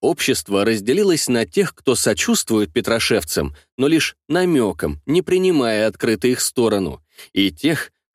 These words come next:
кто выказывает свое негодование самому существованию подобного вольнодумства и готов чуть ли не собственными руками душить такие вот кружки. Екатеринославская губерния была слишком занята внутренними проблемами,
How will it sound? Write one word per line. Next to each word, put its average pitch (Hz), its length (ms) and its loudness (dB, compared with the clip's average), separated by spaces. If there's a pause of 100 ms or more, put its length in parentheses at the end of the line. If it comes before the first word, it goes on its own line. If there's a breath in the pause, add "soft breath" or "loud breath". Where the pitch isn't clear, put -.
кто 190 160 0
выказывает 196 640 0
свое 143 320 2
негодование 143 760 2
самому 143 420 0
существованию 147 1040 0
подобного 113 580 0
вольнодумства 110 880 0 (300 loud breath)
и 98 100 0
готов 113 440 0 (240)
чуть - 220 -2
ли 190 120 2
не 190 160 0
собственными 120 760 0
руками 190 420 0
душить 131 560 0
такие 117 380 0
вот 107 160 0
кружки. 107 560 -2 (640)
Екатеринославская 113 1200 0
губерния 110 640 0
была 117 220 0
слишком 139 560 -2
занята 123 400 0
внутренними 123 600 0
проблемами, 104 760 0